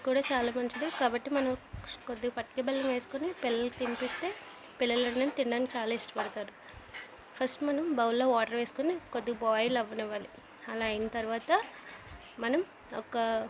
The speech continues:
గిన్నెలో కొద్ది టూ స్పూన్స్ పౌడర్ తీసుకొని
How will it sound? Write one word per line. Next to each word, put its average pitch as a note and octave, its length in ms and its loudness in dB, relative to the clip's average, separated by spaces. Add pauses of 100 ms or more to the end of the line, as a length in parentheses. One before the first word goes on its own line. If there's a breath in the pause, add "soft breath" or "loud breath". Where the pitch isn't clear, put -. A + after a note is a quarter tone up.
(360)
గిన్నెలో A#3 360 2 (300)
కొద్ది G#3 240 -2 (160)
టూ B3+ 80 4 (100)
స్పూన్స్ B3 400 0
పౌడర్ A3 380 4
తీసుకొని A3 420 -4